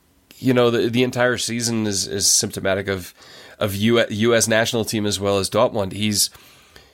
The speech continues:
he started like a house on fire, and then ever since then, he's just kind of been a burnt down house to a certain degree. I don't,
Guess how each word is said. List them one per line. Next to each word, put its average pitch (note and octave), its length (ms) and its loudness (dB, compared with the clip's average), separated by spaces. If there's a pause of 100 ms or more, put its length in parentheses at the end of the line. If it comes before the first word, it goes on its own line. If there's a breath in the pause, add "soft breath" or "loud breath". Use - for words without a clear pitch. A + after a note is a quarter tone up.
he A#2 100 -4
started A#2+ 320 2
like A2 140 0
a G#2 80 -2
house A2 220 0
on G#2+ 140 -2
fire, G2+ 440 2
and G2+ 220 -4
then G2+ 160 -4
ever F#2+ 180 -8
since F#2 220 -6
then, F#2+ 220 -6
he's F2+ 220 -6
just - 220 -6
kind F#2+ 140 -10
of F2+ 60 -10
been F#2 120 -2
a F2+ 60 0
burnt F2 420 -6
down A2+ 260 4
house F2+ 320 -2
to G2 100 -4
a F2+ 40 -6
certain - 280 -6
degree. F#2 360 -2
I F#2+ 60 2
don't, G2+ 160 -2